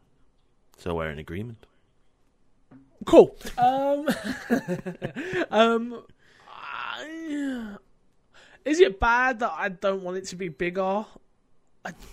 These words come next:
Speaker 2: like, The Witcher Three was already so big. I never finished it. I ne-, like, I finished the story, but I never
Speaker 1: Finished it. Yeah, I get what you mean.
Speaker 2: finished it. There's still, there's
Speaker 1: Neither
Speaker 2: still a
Speaker 1: did I.
Speaker 2: thousand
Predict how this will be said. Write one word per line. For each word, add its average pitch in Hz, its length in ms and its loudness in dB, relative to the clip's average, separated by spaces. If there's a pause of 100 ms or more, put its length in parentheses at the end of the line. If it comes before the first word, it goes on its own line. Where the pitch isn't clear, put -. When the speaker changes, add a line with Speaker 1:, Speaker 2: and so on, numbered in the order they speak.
(140)
Speaker 2:
like, 165 300 -6
The 190 60 2
Witcher 196 300 4
Three 185 240 -4
was 180 180 -2
already 165 380 -2
so 156 320 -6
big. 156 340 -4
I 151 100 -6
never 160 360 -6
finished 156 480 -10
it. 151 220 -4
I 151 100 -12
ne-, 151 260 -10
like, 214 160 0
I - 40 -2
finished 247 240 -10
the 190 80 -10
story, 190 560 4 (280)
but 185 120 -4
I 160 140 -2
never 165 560 -6 (580)
Speaker 1:
Finished - 600 -6
it. 60 180 -16 (100)
Yeah, 82 220 -8
I 78 40 -10
get - 180 -10
what - 60 -12
you 73 60 -4
mean. 196 160 2
Speaker 2:
finished - 260 -10
it. 147 120 -12
There's 170 180 -6
still, 202 180 4
there's 160 100 2
Speaker 1:
Neither 233 180 8
Speaker 2:
still 196 140 2
a 160 40 0
Speaker 1:
did 151 100 -2
I. 185 40 4
Speaker 2:
thousand 156 540 -4